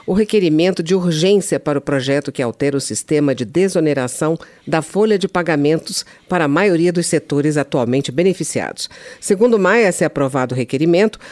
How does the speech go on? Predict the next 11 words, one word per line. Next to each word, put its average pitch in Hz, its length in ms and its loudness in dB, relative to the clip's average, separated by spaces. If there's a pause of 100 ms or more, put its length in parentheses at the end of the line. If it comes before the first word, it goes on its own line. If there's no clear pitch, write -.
(100)
a - 120 -6
proposta 175 560 -2
poderá 127 340 -2
ser 131 220 -4
votada 123 500 -2
pelo 165 260 -2
plenário 135 480 0
na 139 120 -2
semana 135 440 -2
que 170 120 -6
vem. 135 260 -6